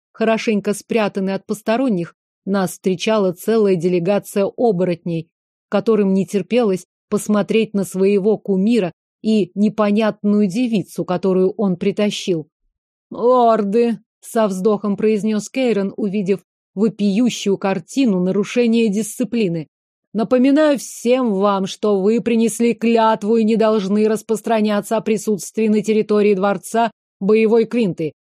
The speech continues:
И спешу вам представить одного из членов квинты — Тейлисан Рио Асара Тей Аларди». «Да-да, вы не ослышались», хмыкнул Авир.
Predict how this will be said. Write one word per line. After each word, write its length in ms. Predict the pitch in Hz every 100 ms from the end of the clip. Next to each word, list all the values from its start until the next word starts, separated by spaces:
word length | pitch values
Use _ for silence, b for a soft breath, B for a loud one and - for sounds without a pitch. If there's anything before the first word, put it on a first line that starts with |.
| -
И 140 | 185
спешу 580 | 180 - 202 - 208 202
вам 260 | 185 196 175
представить 640 | 185 - - 202 208 208
одного 420 | 196 180 196 214
из 100 | 202
членов 440 | - 196 208 196 185
квинты — 500 | 240 220 165 151 - _ _ -
Тейлисан 920 | 220 214 220 220 208 - 233 240 214
Рио 540 | 214 226 233 226 - -
Асара 600 | 208 202 - 226 226 208
Тей 300 | - 220 220
Аларди». 580 | 220 233 202 156 156 - _ _ _ _ _ -
«Да-да, 760 | 175 180 180 180 175 170 143 113
вы 220 | 190 180
не 200 | 180 180
ослышались», 720 | 170 - 170 147 - 156 151 - _ _
хмыкнул 580 | - 208 - 202 190 -
Авир. 400 | 202 185 175